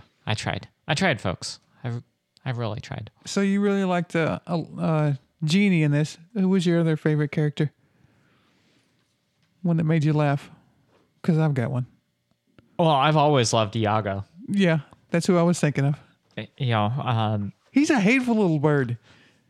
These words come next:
Speaker 2: I mean,
Speaker 1: but
Speaker 2: he just hates everything. He's a bitchy little bird. <laughs>
Speaker 1: Uh, they basically just drew Gilbert Gottfried.
Speaker 2: Yeah, in
Speaker 1: Uh,
Speaker 2: bird
Speaker 1: it's,
Speaker 2: form.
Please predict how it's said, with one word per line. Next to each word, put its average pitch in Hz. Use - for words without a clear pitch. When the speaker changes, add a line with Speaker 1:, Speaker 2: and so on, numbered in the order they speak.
Speaker 2:
I 180
mean, 190
Speaker 1:
but 180
Speaker 2:
he 196
just 247
hates 208
everything. 196
He's 196
a 139
bitchy 185
little 202
bird. 196
<laughs> 202
Speaker 1:
Uh, 226
they 233
basically 269
just 190
drew 139
Gilbert 139
Gottfried. 113
Speaker 2:
Yeah, 175
in 170
Speaker 1:
Uh, 196
Speaker 2:
bird 185
Speaker 1:
it's, 170
Speaker 2:
form. 160